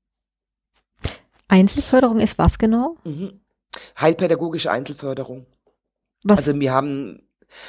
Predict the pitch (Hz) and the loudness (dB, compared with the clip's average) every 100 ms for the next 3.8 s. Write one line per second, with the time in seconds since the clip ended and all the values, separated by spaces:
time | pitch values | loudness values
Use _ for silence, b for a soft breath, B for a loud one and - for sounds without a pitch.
0 | B 160 185 170 175 175 151 196 190 214 | B -2 0 2 2 2 2 2 2 0
1 | 202 220 214 202 196 196 175 160 165 190 | 0 -2 -2 -4 -4 -6 2 4 4 0
2 | 165 160 - 190 185 - 151 180 190 185 | -6 -6 -4 -2 0 2 2 2 -2 -4
3 | 175 - 156 135 127 117 107 | -4 -6 -2 0 0 -4 -8